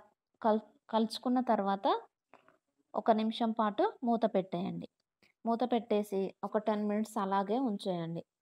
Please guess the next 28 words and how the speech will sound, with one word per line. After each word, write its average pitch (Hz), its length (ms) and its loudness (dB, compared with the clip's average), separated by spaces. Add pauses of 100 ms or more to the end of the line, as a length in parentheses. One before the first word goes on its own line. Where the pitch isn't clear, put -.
(380)
మన 214 180 -4 (180)
ఆన్-, 220 280 4 (340)
ఆయిల్ 220 280 2
అనేది 233 340 0
పైకి 220 340 -2
తేలేంత 208 480 -2
వరకు 202 320 -2 (220)
అలాగే 208 380 0
ఉంచుకోండి. 190 600 -4 (440)
తర్వాత 226 400 2
దాంట్లోకి 214 600 0 (680)
మనం 226 240 0
ముందుగా 233 360 2
కట్ 240 240 2
చేసి 226 220 -2
పెట్టుకున్న 214 440 -4 (220)
ఒక 214 260 0
కప్పు 233 260 0 (240)
టమాటాను 214 500 0
కూడా 220 260 0
వేసుకోండి. 185 580 -2 (580)
తర్వాత 233 380 0 (640)
టమాటా 214 420 2
వేసుకున్న 233 500 2
తర్వాత 202 560 2
ఒక 320 200 0
నిమిషం 214 440 0
పాటు 202 360 2